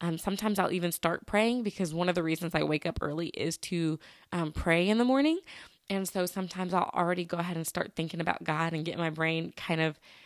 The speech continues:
kind of set and be like, "Hey, God, whew, here we are," you know? So that kind of helps, um, warm me up to it, um, and warm, <laughs> warm me up to prayer or whatever. But, um,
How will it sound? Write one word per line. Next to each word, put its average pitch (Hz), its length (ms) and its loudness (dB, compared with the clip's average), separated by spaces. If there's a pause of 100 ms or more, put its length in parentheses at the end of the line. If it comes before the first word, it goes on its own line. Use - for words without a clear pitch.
(160)
kind 175 200 0
of 156 80 0
set - 420 6
and 196 100 -2
be 196 80 0
like, 196 200 -2
"Hey, 254 220 0
God, 160 380 0 (120)
whew, 392 160 4 (360)
here 220 260 10
we 214 140 12
are," 180 300 12
you 226 180 2
know? 190 280 2
So 190 400 4
that 180 280 4
kind 202 220 0
of 202 80 -4
helps, - 580 -2
um, 165 320 -2
warm 202 280 6
me 202 120 4
up 185 320 6 (380)
to 285 180 4
it, 302 280 4 (320)
um, 180 340 -6
and 180 160 0
warm, 185 240 6
<laughs> 233 400 12
warm 214 380 4
me 208 80 8
up 208 140 8
to 226 80 0
prayer 208 280 6
or 202 80 8
whatever. 202 420 8
But, 185 280 4 (360)
um, 170 360 -6